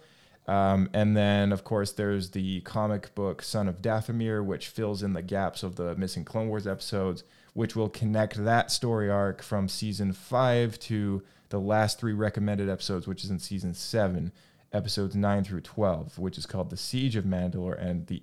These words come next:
End of the Clone Wars, which is the final four episodes, and, uh, really kinda sees the Clone Wars come to a close, as well as the final battle that Mandalore had to play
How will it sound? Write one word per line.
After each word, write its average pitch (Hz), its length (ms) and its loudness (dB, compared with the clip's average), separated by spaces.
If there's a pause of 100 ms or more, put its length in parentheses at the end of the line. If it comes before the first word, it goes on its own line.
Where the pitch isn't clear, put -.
End 90 220 0
of 80 80 -8
the 85 100 -6
Clone 90 320 -4
Wars, 90 300 -8
which 78 200 -8
is 82 120 -8
the - 100 -12
final 110 400 0
four 98 300 -2
episodes, 87 640 -2 (480)
and, 92 340 4
uh, 85 160 2
really 101 240 2
kinda 95 260 0
sees 104 340 -2
the 101 60 -4
Clone 107 300 -2
Wars 92 200 -2
come 104 240 -2
to 92 100 0
a 85 60 -2
close, 101 500 0
as 92 100 -8
well 92 200 2
as 85 100 -4
the 80 80 -10
final 95 360 -2
battle 85 440 0
that 78 260 -6 (320)
Mandalore 95 580 2
had 90 180 0
to 85 60 -6
play 98 500 0